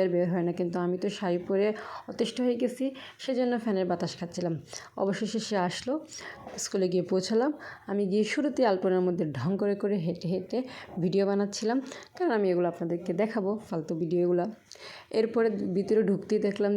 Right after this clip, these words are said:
যে আমাদের বেচ থেকে, মানে প্রত্যেকটা বেচের, সেই উনিশশো পঞ্চাশ সাল থেকে দুই হাজার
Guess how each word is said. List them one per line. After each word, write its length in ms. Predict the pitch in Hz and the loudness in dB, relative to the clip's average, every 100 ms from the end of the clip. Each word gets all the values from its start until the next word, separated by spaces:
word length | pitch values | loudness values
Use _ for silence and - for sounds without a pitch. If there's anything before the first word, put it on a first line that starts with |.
| 196 | 2
যে 80 | 214 226 | 2 2
আমাদের 440 | 180 185 185 175 208 180 | 2 2 2 4 2 4
বেচ 140 | 170 165 | 0 0
থেকে, 140 | - 190 | -4 -2
মানে 100 | 190 202 | 0 0
প্রত্যেকটা 460 | 247 254 262 262 208 165 | -2 -2 -2 0 0 2
বেচের, 360 | 175 175 202 226 190 - 190 - | 2 2 0 0 -2 -4 -2 -2
সেই 240 | - 202 214 226 | 0 2 4 4
উনিশশো 260 | 202 196 202 196 | 2 0 0 0
পঞ্চাশ 240 | 185 190 | 0 -2
সাল 120 | - 190 | -2 -2
থেকে 180 | 202 202 254 254 - - - | -2 0 -2 -2 -12 -12 -4
দুই 80 | 185 | 0
হাজার 140 | 190 | 0